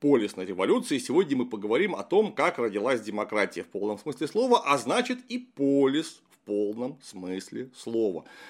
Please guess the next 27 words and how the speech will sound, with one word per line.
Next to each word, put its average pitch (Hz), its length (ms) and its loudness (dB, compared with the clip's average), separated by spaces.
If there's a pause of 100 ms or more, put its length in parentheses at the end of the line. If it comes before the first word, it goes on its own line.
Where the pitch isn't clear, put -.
(140)
Мы 185 140 8
уже 156 580 6 (100)
с - 140 -14
вами 151 580 4
далеко 160 460 4
не 202 100 4
первый 202 380 10
раз 143 240 8
повторяем 123 420 4
этот 117 160 -4
термин. 110 320 2
Полис, 175 600 8
полис, 156 580 4
полис, 160 580 4
полис, 156 540 4
полис. 151 420 4 (100)
Что 185 140 2
такое 170 480 4 (160)
полис? 127 480 4 (520)
Полис — 220 540 12 (240)
это 170 540 0 (140)
город-государство. 135 1040 4 (1200)
Но 160 120 8
любой 202 400 6
ли 233 100 2
город-государство 185 840 2
является 156 880 2